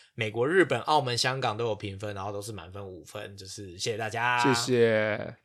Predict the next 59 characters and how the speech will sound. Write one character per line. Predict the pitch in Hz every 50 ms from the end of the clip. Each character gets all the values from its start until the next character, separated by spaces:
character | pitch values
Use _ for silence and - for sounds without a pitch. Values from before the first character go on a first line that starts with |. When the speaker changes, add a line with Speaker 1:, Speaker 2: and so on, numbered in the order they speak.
| _ _ -
Speaker 1:
终 | - 180 196 196
于 |
要 | 185 175 175
进 | 156 180 180 165 170
入 | 175 170 160
我 | 135
们 | 117 117 117 120
今 | 120 147 147
天 | 151 160 160
的 | 156 147 139 131 127 127
新 | - - 185 180 185
闻 | 175 156 139
环 | 131 120 117 123
节 | 117 127 120
啦。 | 117 113 113 113 117
我 | 113
们 | 117 123
今 | 135
天 | 143 147 151 143
第 | 165 160
一 | 160
则 | 139 139 127
新 | 123 120 - 147 147 147
闻 | 135 120 117 117
是 | 113 - 143
要 | 139 139 139
讲 | 135 - - 120 104 104 98 95 95 92 90 90 85 82 _ -
什 | - - 110
么 | 104 110
嘞？ | 123 143 - _ _ _ _ _ -
Speaker 2:
因 | 165 202
为 | 233 247 247 233 220 - - - _ _ _ _ _ -
二 | 202 190 180
月、 | 175 170 156 147
三 | 139 - 143 135 135
月， | 139 139 139
二 | 131 147 143
月 | 143 143 139 135
情 | 127 - - 117
人 | 110 110 117
节， | - - 113 110
然 | 107 107
后 | 117 117
三 | - - 127 131
月 | 135
白 | 127 - 107 110
色 | 120 143
情 | 127 - - 107
人 | 104
节 | 101 113
就 | 104 107 107
刚 | - 107 104 110 104
过 | 101 127 131 101 - -
嘛。 | - - - - - - - - - - -
然 | 101 110
后 | 123 143 143 139 135 127 123 120 113 107 107 - - -
其 | - 127
实， | 110 - - 123 120 120 117 117 120 117 117 117 113 - - - - - _
呃， | - 120 113 110 107 107 104 104 101 101 101 101 104 104 -